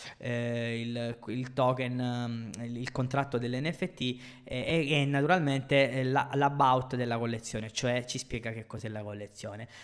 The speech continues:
Cosa molto importante, se io clicco su Explore, infatti abbiamo la possibilità di vedere le varie collezioni che sono presenti all'interno di, eh, OpenSea. Quelle che hanno la spunta blu sono le collezioni verificate.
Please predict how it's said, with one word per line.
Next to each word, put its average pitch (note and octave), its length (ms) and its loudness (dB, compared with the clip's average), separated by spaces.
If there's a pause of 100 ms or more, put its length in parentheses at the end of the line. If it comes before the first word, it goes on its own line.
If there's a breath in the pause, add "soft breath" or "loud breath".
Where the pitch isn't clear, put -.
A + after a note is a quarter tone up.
(140 loud breath)
Cosa A3 240 6
molto G#3 240 6
importante, E3 640 0
se D#3+ 80 -4
io G3+ 100 4
clicco D3 300 0
su G3+ 80 0
Explore, D3+ 460 2
infatti C3 360 -2
abbiamo C#3+ 260 -2
la B2+ 100 0
possibilità D#3+ 480 0
di C3 100 0
vedere C3 320 0
le C3+ 160 0
varie C#3+ 260 2
collezioni C#3 540 -4
che B2 100 -6
sono A#2+ 360 -8
presenti A#2+ 500 -8
all'interno G#2+ 680 -12 (280 loud breath)
di, B2 260 0
eh, A2+ 300 -6
OpenSea. G#2 580 -6
Quelle E3+ 300 8
che D3 80 2
hanno B2 160 2
la C3+ 80 0
spunta F#3+ 360 -2
blu D3+ 280 4
sono C#3 260 0
le B2+ 100 0
collezioni B2+ 520 -2
verificate. A#2 680 -4